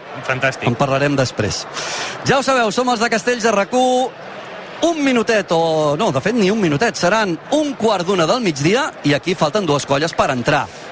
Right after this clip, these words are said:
Speaker 1: Falten les dues colles de Valls, que ocupen un dels dos extrems de, d'aquesta plaça. De fet, mira, ja veiem a la colla Joves Xiquets de Valls, que prepara el seu Pilar caminant d'entrada, i la colla vella ens queda amagada perquè està al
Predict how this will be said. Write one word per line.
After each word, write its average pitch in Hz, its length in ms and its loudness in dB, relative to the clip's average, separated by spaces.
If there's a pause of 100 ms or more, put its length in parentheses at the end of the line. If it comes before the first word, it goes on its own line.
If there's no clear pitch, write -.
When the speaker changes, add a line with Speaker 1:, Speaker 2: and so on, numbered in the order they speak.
(760)
Speaker 1:
Falten 180 300 0
les 170 160 2
dues 175 240 2
colles 180 360 0
de 151 100 2
Valls, 208 300 -2
que 170 160 2 (100)
ocupen 170 440 0 (340)
un 190 180 -4
dels 151 160 2
dos 190 120 -2
extrems 196 400 0
de, 151 120 2 (180)
d'aquesta 165 420 0
plaça. 208 240 0
De 185 80 2
fet, 208 120 0
mira, 175 180 2
ja 185 100 4
veiem 190 260 2
a 156 60 2
la 156 100 2
colla 185 300 2
Joves 185 380 2
Xiquets 165 280 -2
de 147 80 4
Valls, 135 200 0
que 147 100 -2
prepara 147 300 0
el 135 80 -2
seu 151 180 0
Pilar 143 300 2
caminant 135 440 -2 (400)
d'entrada, 190 600 2 (280)
i 196 240 2
la 160 140 2
colla 185 200 2
vella 190 220 -2
ens - 80 -6
queda 196 180 0
amagada 185 460 0 (240)
perquè 151 240 0
està 156 240 2 (320)
al 170 520 2